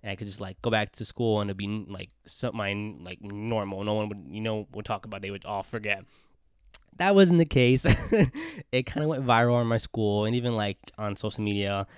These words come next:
And, um, I go, that first day back from spring break was the most awkwardest day of my fucking life. It was terrible. When I tell you, like, my whole body was just, like, cringing the whole time.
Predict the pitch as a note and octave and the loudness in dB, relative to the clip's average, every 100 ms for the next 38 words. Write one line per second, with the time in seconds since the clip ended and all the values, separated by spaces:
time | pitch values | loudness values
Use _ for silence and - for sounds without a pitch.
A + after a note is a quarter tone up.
0 | _ _ - G2+ G#2 G#2 G#2+ G2+ - G2 | _ _ -6 -2 0 2 0 -4 -10 -12
1 | F#2+ G2 F#2+ F#2+ F#2+ - G2+ F#2+ F#2 F#2 | -10 -8 -6 -6 -8 -10 -10 -8 -6 -6
2 | F#2+ G2 G2 G2 G2+ G2+ - - A#2 A#2+ | -4 -4 -4 -4 -4 -6 -10 -4 -2 0
3 | B2 A2 - D#3 - D#3+ A#2 G#2 A2 B2+ | 0 -2 -2 -4 -2 -2 0 2 2 0
4 | - A2+ - A2 G#2 G2+ G#2+ A2+ - G2+ | -8 -10 -8 -6 -4 -2 -4 -4 -8 -10
5 | G2 G#2+ G#2 G2+ - _ - - - C3+ | -8 -8 -8 -8 -14 _ -20 -18 -12 -8
6 | B2 B2 - G#2 G2+ - - B2 - G#2 | -6 -6 -10 -14 -14 -20 -20 -18 -14 -12
7 | - G2 D3 - - - _ _ _ _ | -12 -12 -12 -16 -18 -20 _ _ _ _
8 | - A2+ A2+ A2 G2+ - - - G2+ F#2 | -6 -2 0 0 -2 -10 -14 -8 -8 -8
9 | F#2+ F#2+ F#2+ G#2 A#2 - - D3 D3 C#3+ | -8 -8 -4 -4 -4 -6 -2 0 2 2
10 | C3+ A#2+ A2 - _ _ _ _ _ - | 2 0 -2 -8 _ _ _ _ _ -4
11 | A2+ G#2+ B2 A#2+ G#2 F#2+ A2 A#2+ A#2 A2 | -2 0 -2 0 0 2 2 0 0 -2
12 | G2 A2 - A2 F#2+ F#2+ _ - - G#2+ | -2 -10 -6 -2 -2 -4 _ -10 -4 -4
13 | A2 A2 A#2+ A2 F#2+ A2 G#2 - G2 G2+ | -4 -4 -4 -4 -6 -4 -4 -6 -8 -6
14 | A#2 | -6